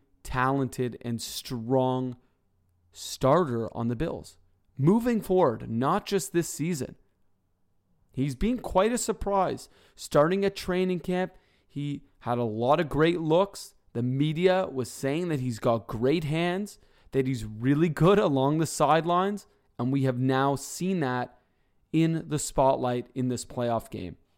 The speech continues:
He did it as a rookie in a really scary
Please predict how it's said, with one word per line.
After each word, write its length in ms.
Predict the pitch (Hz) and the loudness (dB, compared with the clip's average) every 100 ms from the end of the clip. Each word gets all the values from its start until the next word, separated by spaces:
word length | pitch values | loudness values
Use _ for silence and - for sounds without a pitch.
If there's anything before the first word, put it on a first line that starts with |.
| _ | _
He 180 | - 156 | -8 0
did 180 | 190 | 2
it 140 | 190 175 | 2 2
as 160 | 151 | -2
a 60 | 156 | -2
rookie 540 | 123 139 156 - 123 | -2 -2 -2 -4 -6
in 120 | 131 143 | -2 -2
a 80 | |
really 500 | 135 113 135 165 170 | -2 -4 0 0 0
scary 880 | 160 - - 151 156 180 180 156 131 | -6 -10 -6 -2 0 0 -2 -2 -6